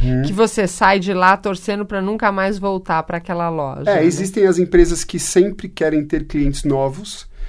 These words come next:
Speaker 1: e existem aquelas empresas que querem que o seu cliente volte.
Speaker 2: Uhum.
Speaker 1: Obviamente que tem cliente novo também, mas o principal, voltar.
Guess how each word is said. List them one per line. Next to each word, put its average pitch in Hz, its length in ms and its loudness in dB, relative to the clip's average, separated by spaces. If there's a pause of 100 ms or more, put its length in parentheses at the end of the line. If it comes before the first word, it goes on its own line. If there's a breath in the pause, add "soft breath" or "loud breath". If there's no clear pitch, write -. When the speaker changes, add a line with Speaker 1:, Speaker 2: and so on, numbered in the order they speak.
(220 soft breath)
Speaker 1:
e 151 120 -2
existem 156 400 -2
aquelas 156 320 -2
empresas 156 420 -4
que - 100 -14
querem 160 260 0
que 156 100 -4
o - 20 0
seu 165 180 -2
cliente 165 380 -2
volte. 139 640 -2 (180)
Speaker 2:
Uhum. 180 80 -8
Speaker 1:
Obviamente 160 560 4
que 143 120 -6
tem 165 180 0
cliente 160 320 -2
novo 135 220 -2
também, 123 340 -4 (360 loud breath)
mas 139 200 4
o 156 60 -4
principal, 156 500 2
voltar. 143 600 2